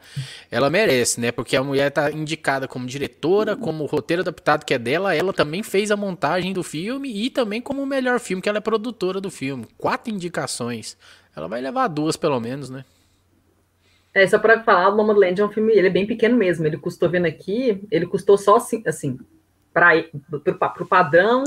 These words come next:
Speaker 2: hollywoodiano é
Speaker 1: Aham.
Speaker 2: pequeno, né? Custou cinco milhões de dólares. Isso é muito pouco. Isso é pouquíssimo. Pro, esse é filme independente, é filme pequeno. Você pega
Speaker 1: Não, você vê, ela fez tudo, praticamente. Metade
Speaker 2: É,
Speaker 1: do trabalho
Speaker 2: sim.
Speaker 1: ela fez.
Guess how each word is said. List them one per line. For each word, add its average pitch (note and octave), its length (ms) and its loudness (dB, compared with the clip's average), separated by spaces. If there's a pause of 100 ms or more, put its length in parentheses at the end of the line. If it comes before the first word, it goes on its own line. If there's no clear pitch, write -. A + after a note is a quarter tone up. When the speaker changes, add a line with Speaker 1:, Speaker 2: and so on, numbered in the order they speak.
Speaker 2:
hollywoodiano F3+ 560 2
é - 40 0
Speaker 1:
Aham. - 180 -4
Speaker 2:
pequeno, F#3 300 -6
né? D#3+ 100 -6 (460)
Custou F#3+ 260 2
cinco F#3 320 -2
milhões A#3 240 6
de A3+ 80 -2
dólares. E3 540 4 (100)
Isso - 100 -6
é D3+ 40 0
muito D3+ 160 -4
pouco. D#3 200 -2 (1300)
Isso - 220 -4
é - 20 4
pouquíssimo. D#3 580 -2 (160)
Pro, B2+ 160 -4
esse - 220 -2
é - 20 -8
filme D3 160 -2
independente, F3+ 560 2
é C3 100 -4
filme C3+ 200 -4
pequeno. D3+ 380 0
Você C#3 100 -6
pega D#3+ 320 6
Speaker 1:
Não, A#2+ 80 0
você - 160 -4
vê, D3 340 -2 (120)
ela A#2 180 -2
fez - 260 2
tudo, A#3 320 0
praticamente. D3+ 520 4
Metade F3 480 6
Speaker 2:
É, - 20 4
Speaker 1:
do A#3+ 60 4
trabalho F3+ 400 4
Speaker 2:
sim. G#3 40 2
Speaker 1:
ela A#3+ 140 4
fez. D3+ 400 2